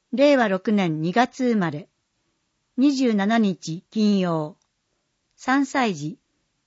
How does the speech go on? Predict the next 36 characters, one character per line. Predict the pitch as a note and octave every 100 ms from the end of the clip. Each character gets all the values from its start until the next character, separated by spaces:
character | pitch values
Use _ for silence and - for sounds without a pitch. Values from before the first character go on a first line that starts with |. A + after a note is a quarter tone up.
| _
令 | G#3+ C#4 C#4+
和 | G#3+
五 | F#3
年 | F3+ F3 E3 A3
一 | G3+ -
月 | C4 C4+ - A#3+
生 |
ま | F#3+ D#3
れ。 | D3 - _ _ _ _ _ _ _ -
十 | F#3 C#4
八 | B3 B3+ A#3
日 | A#3 - G3 -
水 | - G#3 G3
曜。 | F3+ E3+ D#3 - _ _ _ _ _ _ _ _ _ -
受 | A3 D4
付 | - C#4+
時 | B3 B3+
間 | B3+ A3 E3+
は | D#3+ - _ _ -
い | F#3+
ず | B3
れ | A#3
も | G#3+ G3 - _ _ -
十 | G3 D4+ C#4+
三 | B3+ A3+ F3
時 | E3
十 | D#3+
分 | - - G#3+
か | F#3+ E3
ら | D#3 D#3 _ _ _ G3+
十 | C4 C#4
三 | B3 G3 E3+
時 | D3+
三 | - G#3+ G#3
十 | G3+
分。 | _ D#3 C#3+